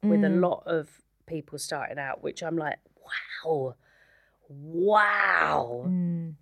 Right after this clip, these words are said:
Speaker 1: wow." And I, I mean, that, maybe that's just me being an old fart, but I'm like, "God, I don't remember any of my, um, comedy chums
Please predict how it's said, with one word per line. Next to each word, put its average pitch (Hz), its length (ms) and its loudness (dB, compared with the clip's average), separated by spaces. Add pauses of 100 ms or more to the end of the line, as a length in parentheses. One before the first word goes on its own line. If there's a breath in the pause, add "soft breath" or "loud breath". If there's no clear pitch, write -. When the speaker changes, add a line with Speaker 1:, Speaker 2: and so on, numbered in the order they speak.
Speaker 1:
wow." 156 1160 2 (460)
And 214 160 6
I, 202 140 4 (100)
I 202 60 2
mean, 196 240 4
that, 196 180 0
maybe 214 220 2
that's 175 200 -2
just 170 200 -6
me 185 140 0
being 160 240 -2
an 160 100 2
old 151 200 0
fart, 175 520 -4
but 139 140 2
I'm 160 140 0
like, 151 300 -4
"God, - 420 -18
I 190 40 -18
don't 190 240 -14
remember 156 320 -6
any 180 320 -2
of 175 100 -12
my, 143 340 -12 (840 soft breath)
um, 135 380 -6
comedy 143 340 -10
chums 139 380 -12